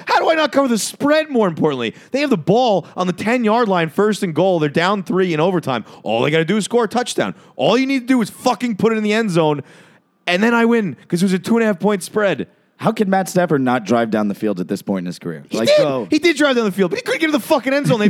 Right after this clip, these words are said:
Speaker 1: put
Speaker 2: <laughs>
Speaker 1: the kicker back out there. By the way, back to the Colts for a fucking second. Adam Vinatieri, retire.
Speaker 2: <laughs>
Speaker 1: How do you miss two field goals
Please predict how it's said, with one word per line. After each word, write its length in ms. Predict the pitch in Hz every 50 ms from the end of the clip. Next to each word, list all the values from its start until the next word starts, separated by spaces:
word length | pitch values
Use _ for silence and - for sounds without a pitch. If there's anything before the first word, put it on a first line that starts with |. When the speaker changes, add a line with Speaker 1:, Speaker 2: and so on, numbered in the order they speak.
| 196
Speaker 1:
put 120 | 165 - 156
Speaker 2:
<laughs> 60 | 190
Speaker 1:
the 160 | 190 190 - -
kicker 240 | - 240 233 285 233
back 240 | 214 170 147 -
out 200 | 135 107 101 98
there. 220 | - 95 82 76 73 - _ _ _ _ _ -
By 140 | - 262 269
the 80 | 262
way, 260 | 226 220 214 190 170 - - -
back 200 | - 262 247 240
to 80 | - 233
the 80 | 185 -
Colts 260 | - 214 233 233 -
for 140 | - 180 156
a 60 | 139
fucking 320 | - 147 131 - 135 113
second. 340 | - - 120 117 - - 127 - - - - -
Adam 240 | 226 262 294 277 226
Vinatieri, 540 | 254 233 185 - - 226 220 190 160 143 127
retire. 600 | 190 190 - 220 196 220 240 233 196 131 92 - - -
Speaker 2:
<laughs> 100 | - -
Speaker 1:
How 160 | - 208 254
do 60 | 269 277
you 100 | 277 269
miss 220 | 262 262 208 -
two 260 | - - 240 247 254
field 340 | 202 - 220 233 247 247 233
goals 280 | 202 196 180 180 160